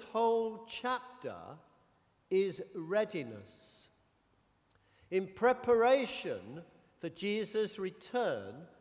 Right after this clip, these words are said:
at the second coming. As I'm sure a lot of you all know, it is preceded by the parable of the bridesmaids,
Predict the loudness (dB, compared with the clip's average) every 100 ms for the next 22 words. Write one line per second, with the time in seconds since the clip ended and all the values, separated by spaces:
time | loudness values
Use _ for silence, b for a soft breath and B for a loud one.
0 | _ -8 -8 -4 -4 -2 -8 -8 -6 -6
1 | -6 -12 -20 -20 _ _ _ _ _ _
2 | b b b b b -4 -4 0 6 8
3 | 8 6 4 2 2 4 4 4 2 -2
4 | -6 -2 -2 -4 -10 0 2 2 -2 -4
5 | -8 -10 -12 -20 b b b b 4 4
6 | 4 0 0 2 4 2 2 0 0 -2
7 | -6 -2 0 0 -2 -6 -12 -12 -12 -14
8 | -20 -20 -20 -20